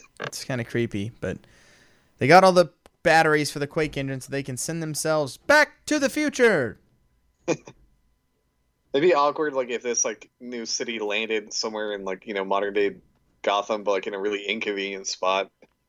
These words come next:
Speaker 1: <laughs>
Speaker 2: You're just like, "Where the hell did this come from?"
Speaker 1: <laughs> 'Cause see, that thing makes a crater when it, when it activates.
Speaker 2: Yeah, yeah, yeah.
Speaker 1: Now, there's the Batman symbol made of bats again.
Speaker 2: Yeah, that's, that's always cool. Oh, that's it.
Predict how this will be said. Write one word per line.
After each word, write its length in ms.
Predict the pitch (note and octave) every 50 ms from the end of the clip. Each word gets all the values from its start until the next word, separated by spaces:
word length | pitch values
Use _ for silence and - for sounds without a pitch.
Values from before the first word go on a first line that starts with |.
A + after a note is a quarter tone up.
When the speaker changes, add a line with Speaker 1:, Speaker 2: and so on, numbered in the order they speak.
| - - - - - - - _ - D#3+ - - -
Speaker 1:
<laughs> 0 | A3+ - - - - - - - - G#3 - - - - _ _ _ _ _ _ _ _ - -
Speaker 2:
You're 120 | C#3+ C3
just 120 | - -
like, 160 | C#3 C3 C3+ D3+
"Where 100 | G#3 G3+
the 100 | F#3 E3+
hell 180 | F3 G3 F#3+
did 120 | F3+ E3 D#3+
this 200 | E3+ E3+ E3+ -
come 160 | - E3 C3+
from?" 260 | B2 - D3 B2+ B2+ B2 - - - _ _ _ _ - - G3+ - - - _
Speaker 1:
<laughs> 80 | - G#3+ - _ - G3+ - - - - - _ - - - - - - _
'Cause 140 | - G#3 G3
see, 240 | - B3+ B3+ A3+ - -
that 140 | G3 G#3 G#3+
thing 220 | - C#4 C#4+ A#3+
makes 260 | A3 A#3 A#3+ A#3 - -
a 40 | B2+
crater 640 | - - - - G#3+ B3 D4 A#3 B2+ G#2 F2+ A2 - -
when 160 | - C3 C3
it, 180 | C3+ B2 - A2+
when 120 | D3 C#3+
it 100 | C#3 B2+
activates. 320 | C#3 D#3 G3 - - C3+
Speaker 2:
Yeah, 220 | A#2 D3+ G#3+ A3+ F3+
yeah, 200 | C3 D#3 G3+ F3+
yeah. 240 | C3 C3+ E3+ F#3 B2+ - - _ _ _ _ -
Speaker 1:
Now, 80 | - A#2
there's 240 | C3+ E3 F#3+ F#3 F3
the 80 | F3 E3
Batman 480 | E3 E3+ F3+ E3 D3+ D#3+ D#3 D3+ C#3+ C3+
symbol 420 | - - D3 C#3+ C#3 C#3+ C#3+ C#3+
made 180 | C#3 C3+ C3+ C3+
of 80 | C3+
bats 300 | C3+ C3+ B2+ A#2+ - -
again. 300 | G#2+ F#2+ F2+ F2 E2+ A2 - _ _ _ _ _ _ _ _ _ _ _ _ _ _ _ _ _ -
Speaker 2:
Yeah, 120 | A2+ G2 F#2
that's, 160 | F2+ F#2 G2
that's 180 | G2+ F#2+ - F#2
always 220 | F2+ F2+ F2 -
cool. 240 | - - F#2+ F#2 G2
Oh, 140 | C3 D3+ F3+
that's 140 | F3+ F3+ F3+
it. 200 | A#3 F#3 - -